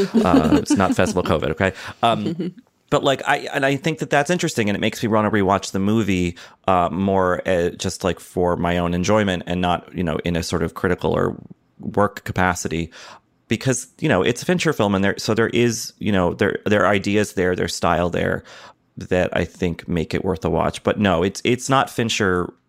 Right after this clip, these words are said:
Speaker 1: making something big and declarative like maybe he did with Zodiac or Social Network. This is a smaller, kind of even smaller in some ways than Panic Room kind of movie that, um,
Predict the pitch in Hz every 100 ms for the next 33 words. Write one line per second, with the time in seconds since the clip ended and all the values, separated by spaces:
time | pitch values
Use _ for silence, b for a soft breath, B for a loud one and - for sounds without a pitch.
0 | _ _ - 92 98 - 95 - 95 -
1 | 90 - 90 90 87 85 90 - 87 87
2 | 85 85 - 80 80 - 87 85 82 92
3 | - 87 85 87 - 87 82 85 85 87
4 | 92 85 85 87 71 78 95 87 90 87
5 | - B B B - 95 87 - 95 90
6 | 90 87 - 87 85 - 101 95 - 98
7 | 95 95 92 87 90 87 85 82 85 87
8 | 87 90 85 85 82 82 B B _ _
9 | _ - 82 80 87 78 78 - 82 -
10 | - 85 82 78